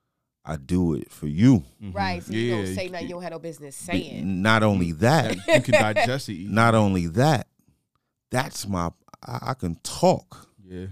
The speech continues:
Speaker 1: I can sell you anything. And a lot of times when I get into my mode,
Speaker 2: You lose
Speaker 1: you
Speaker 2: your audience.
Speaker 1: feel like
Speaker 2: Mm.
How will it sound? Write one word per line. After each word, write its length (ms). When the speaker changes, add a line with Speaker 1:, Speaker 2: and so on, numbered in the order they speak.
Speaker 1:
I 100
can 160
sell 680
you 340
anything. 800
And 120
a 60
lot 340
of 140
times 720
when 180
I 280
get 160
into 280
my 240
mode, 680
Speaker 2:
You 120
lose 160
Speaker 1:
you 80
Speaker 2:
your 80
audience. 240
Speaker 1:
feel 280
like 400
Speaker 2:
Mm. 60